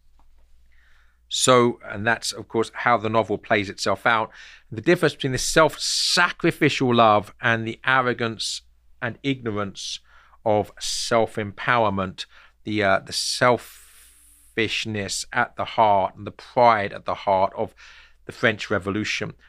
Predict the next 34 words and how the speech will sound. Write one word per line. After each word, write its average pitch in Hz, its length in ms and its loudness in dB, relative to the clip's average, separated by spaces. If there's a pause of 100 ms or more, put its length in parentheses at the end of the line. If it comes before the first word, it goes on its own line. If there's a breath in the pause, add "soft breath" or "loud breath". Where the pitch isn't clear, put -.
secular 107 500 -6
fundamentalism, 101 1000 -6 (460 loud breath)
um, 95 520 -4
which 101 220 -10
leads 101 240 -6
to - 140 -14
the, 92 160 -14 (160)
the, 101 260 -10
the 92 220 -20 (260)
guillotine 113 500 -2
in 98 100 -6
that 117 220 -4
case, 101 380 -4
and 101 160 -10
later 101 520 -2
to 90 100 -18
the 95 80 -8
gulag 92 560 -4 (120)
and 92 240 -14
to 101 120 -12
the - 120 -20
gas - 300 -10
chamber. - 500 -12 (2250 loud breath)
The 123 100 2
novel, 156 280 6
of 127 80 0
course, 127 380 0
has 123 400 -2 (320)
one 123 120 0
of 120 60 2
the 117 60 -6
most 113 220 0
memorable 110 640 -2 (160)
lines, 123 760 2